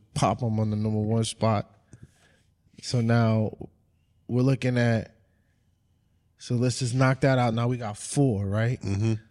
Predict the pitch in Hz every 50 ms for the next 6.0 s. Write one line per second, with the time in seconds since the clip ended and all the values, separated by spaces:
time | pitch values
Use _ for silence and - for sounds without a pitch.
0 | _ _ - 104 101 113 123 123 113 110 107 104 110 123 127 123 123 123 120 123
1 | 135 135 139 123 113 113 107 - - - 123 110 101 87 85 90 98 - _ _
2 | _ _ _ _ _ _ _ - 110 113 120 120 120 110 113 117 113 110 107 104
3 | 101 101 - - _ _ _ _ _ _ _ _ _ _ - - 165 170 196 190
4 | - 226 233 233 - _ _ _ _ _ _ _ _ _ _ _ _ _ _ _
5 | _ - 131 135 139 131 - 120 113 113 110 104 110 151 156 139 117 104 95 -